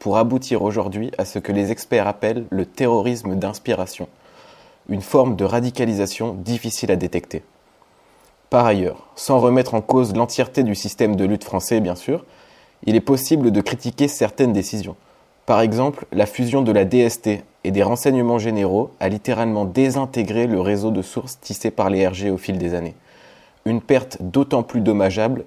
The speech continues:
que les politiques font maintenant la part belle au renseignement technique. Le renseignement est d'abord une affaire d'hommes, la technique est un appoint. C'est pas moi qui le dis, c'est un ancien,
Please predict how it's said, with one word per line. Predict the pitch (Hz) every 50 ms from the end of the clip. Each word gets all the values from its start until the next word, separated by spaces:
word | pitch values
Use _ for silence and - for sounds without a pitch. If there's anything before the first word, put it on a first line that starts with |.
| - -
que | - 117
les | 101 107
politiques | 101 - 123 123 123 127 - 135 131 - -
font | - - 110
maintenant | 101 110 113 110 - - 120 113 110
la | 107 90
part | - 120 107 101 101
belle | 104 113 113 117 - -
au | 92 87
renseignement | 90 98 98 - 113 101 101 101 104 98
technique. | - 92 87 - 90 80 - - - - _ _ _ - - - - - - - _ _ -
Le | 95 101
renseignement | 101 120 123 - - 135 135 131 131 131 127 107 - -
est | 98
d'abord | 92 110 110 110 120 127 110 101
une | 101 104
affaire | 110 110 - 107 92 92
d'hommes, | 92 92 104 107 117 123 123 131 - -
la | 95 95
technique | 92 - 113 - - 127 123 120 - -
est | 95 90 -
un | 92 95 104
appoint. | 107 107 - - 95 90 92 - _ _ _ _ _ _ _ -
C'est | - 107 92
pas | - 117 120
moi | 127 127 131 131
qui | 131 123
le | 113 107
dis, | 110 127 143 160
c'est | - - 98
un | 95 98 107
ancien, | 110 113 110 110 127 127 127